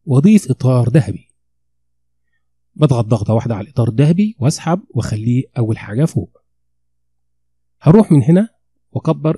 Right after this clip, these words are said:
المشروع بتاعي شوية. بعد كده ده بداية المشروع، هسحب اسحب واخلي الفيديوهين قد بعض،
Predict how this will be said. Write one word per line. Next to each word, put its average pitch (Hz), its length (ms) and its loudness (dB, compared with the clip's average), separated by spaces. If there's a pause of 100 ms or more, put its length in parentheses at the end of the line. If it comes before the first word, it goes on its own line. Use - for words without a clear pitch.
المشروع 120 460 -2
بتاعي 107 300 -6
شوية. - 300 -8 (1900)
بعد 117 200 -6
كده 196 340 -4 (1600)
ده 123 140 -4
بداية 110 220 -6
المشروع، 131 540 -2 (160)
هسحب - 400 -12 (880)
اسحب 190 400 -6
واخلي 117 400 -8
الفيديوهين 107 420 -6
قد - 160 -12
بعض، 165 380 -6